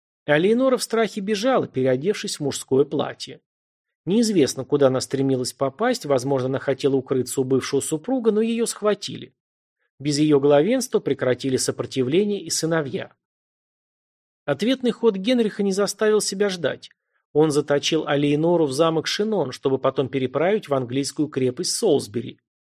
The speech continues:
Таким образом, Алеинора оказалась совершенно одна, лишённая детей и всякой власти.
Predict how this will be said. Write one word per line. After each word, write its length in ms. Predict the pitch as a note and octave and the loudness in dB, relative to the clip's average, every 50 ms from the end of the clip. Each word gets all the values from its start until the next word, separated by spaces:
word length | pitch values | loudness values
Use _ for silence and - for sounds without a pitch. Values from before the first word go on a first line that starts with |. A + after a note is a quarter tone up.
| _ _ _ _ _ _ _ - | _ _ _ _ _ _ _ -6
Таким 280 | - F3 F3 B3 B3 C#4 | -6 -4 -2 0 0 2
образом, 440 | C#4+ A#3+ A#3 G#3 D#3+ D3+ C#3+ C#3+ - | 2 2 0 0 2 0 -2 -2 0
Алеинора 560 | D3+ D#3 E3 E3+ E3 E3 E3 E3 D#3+ D3 C#3+ | 0 0 2 2 2 2 4 4 4 4 4
оказалась 460 | C#3 - C#3+ C#3 C3+ D3 C3+ C3 A#2+ - | 2 2 0 -2 0 2 0 0 -2 -4
совершенно 600 | - C3 C3+ C3 - - - C#3 C3+ C3+ C3+ C#3 | -2 -2 -2 0 0 -2 0 0 2 2 2 2
одна, 320 | C3+ D#3 G3 B3 C#4 C4 | 2 0 -2 -2 -2 -2
лишённая 540 | A3 D#3 C3 - - C#3+ C3 C3 B2+ B2+ B2+ | -2 -2 -2 0 0 0 0 0 0 -2 -2
детей 420 | A#2+ B2+ B2 - - F3 F#3 F#3+ | -4 -6 -8 -6 -4 -4 -4 -4
и 20 | F3 | -4
всякой 400 | - - - A#2+ A#2 - D#3 D#3+ | -2 -2 0 0 0 -2 -4 -4
власти. 580 | D#3+ D#3 C3 A#2 - - - - - B2+ _ | -2 -2 -2 -2 -4 -8 -12 -12 -14 -18 _